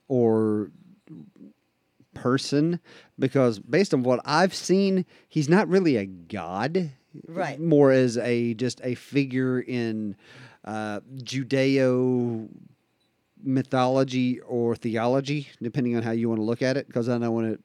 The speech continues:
Speaker 1: I don't wanna disrespect our Jewish friends or listeners by calling him something that he's not. But this is what I'm seeing.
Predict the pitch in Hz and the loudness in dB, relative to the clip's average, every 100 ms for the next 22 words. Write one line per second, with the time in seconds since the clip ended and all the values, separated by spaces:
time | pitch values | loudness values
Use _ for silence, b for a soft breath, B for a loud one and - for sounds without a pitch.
0 | 131 120 101 113 104 127 123 123 123 135 | -6 -6 -4 -4 -4 -4 -4 -4 -6 -4
1 | 131 131 135 131 131 127 107 - - 113 | -2 -2 0 -2 0 0 0 -4 -8 -6
2 | 113 113 110 107 113 117 - B B B | -4 -4 -4 -4 -6 -6 -8 B B B
3 | B - 113 117 113 117 113 113 117 113 | B -14 -6 -4 -4 -2 -2 -2 -2 -2
4 | 120 101 113 104 92 92 131 135 104 - | -4 -4 -4 -4 -6 -6 -4 -4 -6 -10
5 | _ _ - - - 127 98 139 139 131 | _ _ -20 -18 -4 -2 0 0 -2 -2
6 | 127 117 104 127 117 104 - 87 53 - | 0 -2 -2 -2 -2 -4 -8 -12 -14 -20